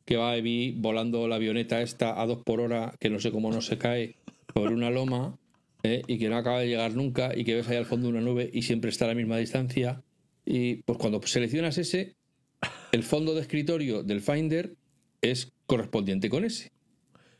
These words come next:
Y entonces, cuando salta el salvapantallas y lo estás viendo y te das cuenta de que llevas dos minutos mirando la pantalla sin hacer nada, y entonces dices, "Voy a hacer como que trabajo", y tocas para que volver al escritorio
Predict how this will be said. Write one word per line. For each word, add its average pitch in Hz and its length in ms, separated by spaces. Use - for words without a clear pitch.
Y 151 120
entonces, 156 560
cuando 147 260
salta 226 540
el 220 100
salvapantallas 190 1400
y 143 280
lo 143 100
estás 160 260
viendo 175 520
y 120 140
te 127 100
das 147 160
cuenta 180 240
de 170 100
que 151 80
llevas 160 300
dos 156 120
minutos 160 440
mirando 151 260
la 151 80
pantalla 147 380
sin 147 100
hacer 135 220
nada, 156 340
y 113 60
entonces 139 320
dices, 113 260
"Voy 110 140
a 107 40
hacer 113 160
como 113 220
que 117 80
trabajo", 120 420
y 95 60
tocas 135 420
para 120 200
que 110 100
volver 110 380
al 151 80
escritorio 156 520